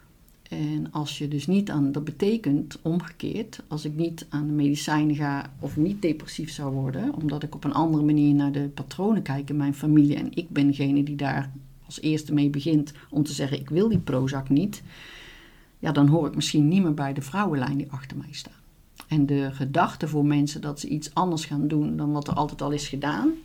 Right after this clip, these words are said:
eh, die heeft een verlangen bij zich, maar die heeft ook een enorme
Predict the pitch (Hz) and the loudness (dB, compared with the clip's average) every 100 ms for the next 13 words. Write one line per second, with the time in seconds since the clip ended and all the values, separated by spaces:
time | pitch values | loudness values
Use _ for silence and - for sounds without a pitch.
0 | - - - - - - 160 147 151 143 | -18 -20 -20 -20 -20 -14 -8 -6 -6 -8
1 | 143 - - - 151 156 147 156 151 135 | -10 -18 -18 -8 -4 -2 -4 -4 -4 0
2 | 139 156 220 208 196 208 214 226 - - | 2 2 2 2 2 0 -4 -6 -6 -12
3 | - 156 151 156 156 175 180 175 180 208 | -8 -4 -2 0 -2 -4 -4 -2 2 4
4 | 262 247 214 185 180 | 4 2 0 0 -2